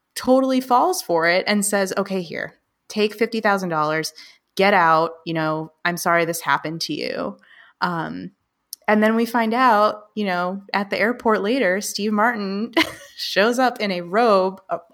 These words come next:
handcuffed, and says, "She took all my stuff.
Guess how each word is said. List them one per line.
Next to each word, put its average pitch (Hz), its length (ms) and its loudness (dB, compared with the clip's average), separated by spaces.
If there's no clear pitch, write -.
handcuffed, 226 800 -2
and 214 160 2
says, 208 580 2
"She - 220 0
took 226 180 0
all 196 80 6
my 175 160 2
stuff. 180 600 0